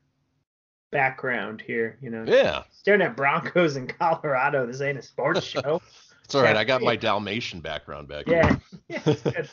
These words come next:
Speaker 1: I was thinking, and then there's the T V right here. It's like I could just have still images of geeky things. I don't know. Just out loud
Speaker 2: <laughs>
Speaker 1: thinking on
Speaker 2: You,
Speaker 1: fly.
Speaker 2: you could do the Twitch thing where, uh,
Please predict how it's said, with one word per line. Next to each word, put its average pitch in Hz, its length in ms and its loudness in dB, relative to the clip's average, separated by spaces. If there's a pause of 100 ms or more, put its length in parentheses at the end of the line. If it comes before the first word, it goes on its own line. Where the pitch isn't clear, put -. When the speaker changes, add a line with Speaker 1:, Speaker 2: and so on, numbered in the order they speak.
(260)
Speaker 1:
I 165 40 -10
was 160 60 -10
thinking, 180 200 -2
and 160 100 -4
then 156 140 -4
there's 147 180 -6
the 139 80 -12
T 147 240 -12
V 156 160 -6
right 135 200 0
here. 135 220 -2
It's 127 200 -8
like 131 160 -4
I 139 80 0
could 135 240 -2
just 135 240 0
have 127 240 -4
still 139 360 -2
images 120 540 -6
of 113 200 -4 (880)
geeky 117 440 -10
things. - 520 -12 (160)
I 123 140 -4
don't - 160 -14
know. - 80 -8 (300)
Just 196 160 4
out 185 200 6
loud 160 280 0
Speaker 2:
<laughs> - 40 -20
Speaker 1:
thinking 135 340 -8 (180)
on 135 240 -6
Speaker 2:
You, 151 100 0
Speaker 1:
fly. 202 180 -8 (380)
Speaker 2:
you 165 200 -6
could 143 160 -6
do 175 100 2
the 135 140 -4
Twitch - 400 -2
thing 90 340 -2
where, 90 360 2
uh, 80 240 2